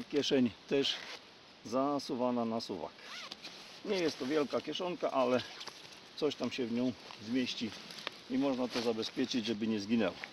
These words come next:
Teraz tu w środku. Tu jest kieszeń też siatkowa, tylko i-, inna siatka.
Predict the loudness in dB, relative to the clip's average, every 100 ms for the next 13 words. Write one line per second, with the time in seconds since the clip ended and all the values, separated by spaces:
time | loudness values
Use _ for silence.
0 | -14 -20 -18 -14 -14 -16 -14 -6 0 4
1 | 6 4 0 -6 2 2 2 -4 -6 -6
2 | -16 -18 -16 -16 -14 -16 -18 -8 2 4
3 | 4 2 2 6 6 4 2 -16 -14 0
4 | 0 0 -4 -2 0 0 0 4 4 2
5 | -6 -4 -2 -2 2 4 4 2 -2 2
6 | 4